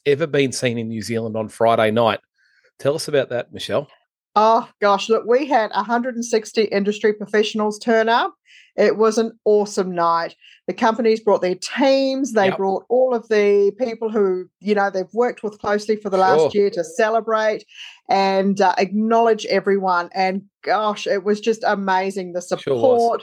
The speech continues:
Speaker 2: I'm gonna even say the love in that room that evening was just incredible. So, you know what? I had so many people come up and just have a chat around,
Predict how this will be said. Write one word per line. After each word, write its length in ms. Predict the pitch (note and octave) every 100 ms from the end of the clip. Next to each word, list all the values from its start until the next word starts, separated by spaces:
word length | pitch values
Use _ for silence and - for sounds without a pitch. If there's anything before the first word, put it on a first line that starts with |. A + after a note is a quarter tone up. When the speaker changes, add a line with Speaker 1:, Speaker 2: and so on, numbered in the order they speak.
| -
Speaker 2:
I'm 220 | A3+ A3+
gonna 220 | G#3 F#3+
even 280 | G3 F#3 F#3
say 300 | - F#3 F3
the 80 | F3+
love 400 | F3+ G3+ A3+ A#3+ A#3
in 140 | G#3+
that 180 | G#3 G3
room 280 | F#3 G3 G3
that 220 | G3 F#3+ -
evening 480 | G3 G3 G3 F#3
was 220 | F3+ F#3 -
just 280 | G3 F#3+
incredible. 840 | G3+ F#3 - - G3 F3 E3 E3 E3
So, 540 | - F#3+ F#3 F3+ F3+ F3 - - - -
you 120 | B3
know 200 | C4 C4
what? 200 | B3+ B3
I 100 | A#3+
had 200 | B3 G3
so 500 | - - B3 A#3+ B3
many 560 | A#3+ A3+ A3 G#3 G#3 G#3
people 260 | A3 G#3+ G#3
come 280 | A#3+ B3
up 220 | A3+ G#3 G#3
and 140 | G3
just 160 | F#3+ F3+
have 140 | G3+
a 60 | G3+
chat 460 | - - B3+ G3 -
around, 640 | G3+ F#3+ G3+ G3+ G3 G3